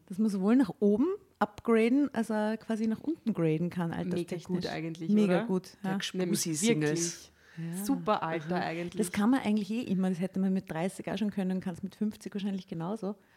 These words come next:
Speaker 1: Äh, aber, also jetzt nicht in eine illegale Richtung gehend, aber so ein paar Jahre jünger. Aber mit dreißig ma-, sind mir die jüngeren Typen gar nicht so aufgefallen. Da habe ich immer eher mich nach oben orientiert. Und seit vierzig passiert's mir eher, dass ich jüngere Männer kennenlerne. Also jetzt nicht so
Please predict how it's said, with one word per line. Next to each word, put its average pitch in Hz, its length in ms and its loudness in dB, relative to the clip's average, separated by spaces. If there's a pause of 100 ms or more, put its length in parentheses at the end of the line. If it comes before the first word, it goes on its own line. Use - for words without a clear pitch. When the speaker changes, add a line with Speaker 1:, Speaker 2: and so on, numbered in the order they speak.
(440)
Speaker 1:
Äh, 180 40 -6
aber, 170 840 -6
also - 140 -10
jetzt - 180 -14
nicht - 320 -10
in 151 240 -6
eine 160 140 -8
illegale 180 600 2
Richtung 190 440 2
gehend, 180 360 0
aber 180 220 0
so 190 120 0
ein 170 60 -8
paar 170 180 -2
Jahre 180 180 0
jünger. 180 300 -2 (260)
Aber 175 160 0
mit 208 200 0
dreißig 175 360 -4 (440)
ma-, 220 240 0
sind 240 200 2
mir 247 100 6
die 226 100 4
jüngeren 247 320 4
Typen 247 240 -6
gar 233 120 -2
nicht 240 120 -2
so - 60 -10
aufgefallen. 165 500 -4
Da 185 160 -2
habe 208 160 0
ich 226 60 -2
immer 220 180 -2
eher 220 200 -2
mich 220 120 -2
nach 226 140 -4
oben 214 260 -4
orientiert. 175 640 -8 (720)
Und 202 120 -2
seit 208 180 -2
vierzig 220 540 0
passiert's 262 300 -4
mir 247 100 0
eher, 214 160 0
dass 240 140 -2
ich 240 120 -2
jüngere 202 260 0
Männer 160 240 -2
kennenlerne. 165 580 -6
Also 156 140 -4
jetzt - 180 -6
nicht 160 140 -2
so - 100 -16